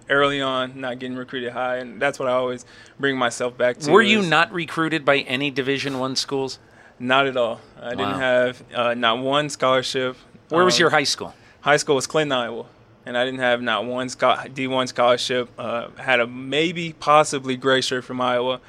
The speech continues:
Speaker 1: Didn't know what it was at the time, so I definitely couldn't take that. Didn't really show any interest, and I didn't have any. I only had two. I only had two offers from D one double A schools.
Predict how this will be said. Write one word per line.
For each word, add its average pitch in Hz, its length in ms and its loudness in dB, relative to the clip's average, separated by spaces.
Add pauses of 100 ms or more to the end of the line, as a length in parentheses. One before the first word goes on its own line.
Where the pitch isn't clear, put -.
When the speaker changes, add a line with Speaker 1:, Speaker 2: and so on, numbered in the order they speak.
(160)
Speaker 1:
Didn't 151 200 -2
know 160 100 2
what 147 100 2
it 139 60 2
was 139 240 2
at 123 100 0
the 120 60 -14
time, 120 360 -8
so 120 100 -2
I 127 100 2
definitely 127 380 -4
couldn't 123 220 -10
take 123 240 -6
that. 123 240 -4 (420)
Didn't 135 240 0
really 127 160 0
show 123 180 -2
any 123 140 -4
interest, 123 400 -8
and 123 180 -6
I 127 80 -2
didn't 135 200 -8
have 143 180 -4
any. 139 320 -10
I - 60 -10
only 131 180 -6
had 131 160 0
two. 160 260 -4
I 135 60 -6
only 175 180 -6
had 170 160 -6
two 196 180 -8
offers 160 280 -4
from 131 160 -10
D 135 100 -8
one 131 160 -6
double 127 300 -6
A 123 140 -6 (300)
schools. 123 540 -8